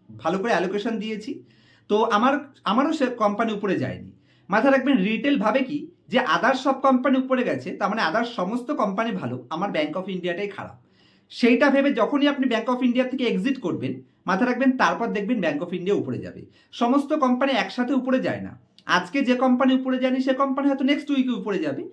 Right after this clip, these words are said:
আপনার পোর্টফোলিওর কোম্পানির ভ্যালুয়েশন যদি ভালো থাকে, ফিউচারের অপরচুনিটি থাকে, আর্নিং আসে, definitely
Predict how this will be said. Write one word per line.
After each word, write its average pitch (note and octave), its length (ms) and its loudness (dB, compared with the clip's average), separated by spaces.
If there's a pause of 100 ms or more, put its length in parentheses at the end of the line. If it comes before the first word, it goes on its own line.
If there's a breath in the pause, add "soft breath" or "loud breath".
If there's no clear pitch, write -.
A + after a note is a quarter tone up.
(240 soft breath)
আপনার D4+ 420 2
পোর্টফোলিওর A#3 540 -4
কোম্পানির F3 440 -4
ভ্যালুয়েশন F#3 500 -2
যদি A3 180 -6
ভালো G3 200 -4
থাকে, G3+ 320 -10 (360 soft breath)
ফিউচারের G3 340 -2
অপরচুনিটি F3 600 -4
থাকে, G#3 360 -8
আর্নিং D3 360 -2
আসে, E3 200 -8 (100)
definitely C3 420 -6